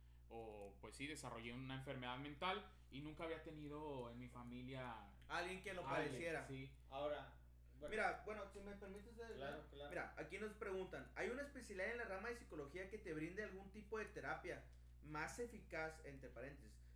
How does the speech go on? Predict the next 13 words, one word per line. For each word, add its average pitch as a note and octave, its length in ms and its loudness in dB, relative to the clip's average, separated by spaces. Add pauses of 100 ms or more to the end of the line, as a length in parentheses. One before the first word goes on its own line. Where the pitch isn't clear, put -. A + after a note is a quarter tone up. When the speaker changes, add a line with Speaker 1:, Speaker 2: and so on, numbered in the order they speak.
(160)
Speaker 2:
para D#3+ 240 8
superar D#3+ 300 4
una F#3+ 260 0
pérdida F#3+ 380 0
de F#3 60 2
un F3+ 120 -6
familiar? D#3 560 -2 (2000)
Speaker 1:
Especialidad, C#3 920 4
bueno, C#3+ 300 6
hay D3+ 200 8
un, G3 260 0
hay D#3+ 180 4
una, F#3+ 800 8